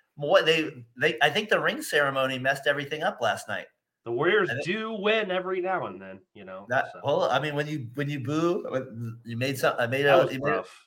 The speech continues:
Speaker 1: that
Speaker 2: That
Speaker 1: was
Speaker 2: was
Speaker 1: bad
Speaker 2: rough.
Speaker 1: karma. Bad karma, Doug.
Speaker 2: That
Speaker 1: You
Speaker 2: was
Speaker 1: don't do that. You deserve to lose after that.
Speaker 2: You know, I understand that you may not like, liked him as the owner, and he might have been a, you know, kind of a shit guy,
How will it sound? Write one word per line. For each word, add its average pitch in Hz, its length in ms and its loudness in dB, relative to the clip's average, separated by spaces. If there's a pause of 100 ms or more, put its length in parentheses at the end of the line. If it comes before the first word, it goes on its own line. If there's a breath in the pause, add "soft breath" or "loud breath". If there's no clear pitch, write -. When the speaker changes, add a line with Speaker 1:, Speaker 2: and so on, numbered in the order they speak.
(120)
Speaker 1:
that 120 60 6
Speaker 2:
That - 20 12
Speaker 1:
was 143 100 10
Speaker 2:
was 123 60 -2
Speaker 1:
bad 156 180 12
Speaker 2:
rough. 147 100 -6
Speaker 1:
karma. 147 460 8
Bad 151 220 10
karma, 185 320 6
Doug. 127 60 0
Speaker 2:
That 131 260 8
Speaker 1:
You 143 80 -2
Speaker 2:
was 170 100 8
Speaker 1:
don't 139 100 -2
do - 160 -2
that. 113 260 6
You 110 80 -8
deserve 127 320 -4
to 123 60 -4
lose 131 300 -6
after 101 300 -4
that. 98 100 -6
Speaker 2:
You 175 80 8
know, 220 280 10
I 208 180 10
understand 170 540 4
that 139 220 2
you 139 120 0
may 165 160 6
not 143 260 6
like, 127 400 2 (240)
liked 127 380 -2
him 139 160 0
as 117 140 -2
the 101 160 -8
owner, 139 380 2
and 107 120 -8
he 110 80 -8
might 123 240 2
have 120 80 -4
been 123 180 -2
a, 104 160 -6
you 123 120 0
know, 110 120 0
kind 123 200 0
of 104 80 -2
a 90 60 -8
shit - 300 -6
guy, 113 400 2